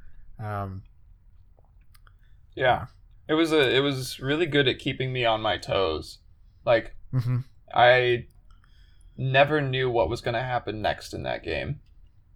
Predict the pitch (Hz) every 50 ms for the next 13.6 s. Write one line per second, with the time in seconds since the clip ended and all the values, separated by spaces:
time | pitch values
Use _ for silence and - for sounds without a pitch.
0 | - - - - _ _ - - - - - - - _ _ - - - - -
1 | - - - - _ - - - 123 110 107 104 98 92 98 - - - - -
2 | - - - - _ - - - - _ - - - - - - - - - -
3 | - - - - - - - - - - - - - - - - - - - -
4 | - - - - - - - - - - 64 107 101 95 98 110 - - _ -
5 | - - - - - - - 151 156 160 - 180 165 165 147 - 147 143 135 -
6 | - - 127 123 110 - - - 104 95 101 117 - - 226 254 262 254 240 -
7 | - - 170 165 165 165 175 170 - - - - - - 139 135 135 139 139 135
8 | - - 143 135 131 123 123 123 127 127 127 123 117 - - - 127 120 117 120
9 | 117 117 113 110 107 110 - - - - 123 123 120 117 117 113 - - - -
10 | - - - 151 143 165 208 220 226 208 196 - - 180 165 - - - 151 147
11 | 143 135 135 131 127 120 - - 131 - - - - 135 123 120 - - - -
12 | - 135 123 123 123 120 117 120 117 113 113 - - 127 110 - - - - -
13 | 120 120 120 139 143 160 175 - - - -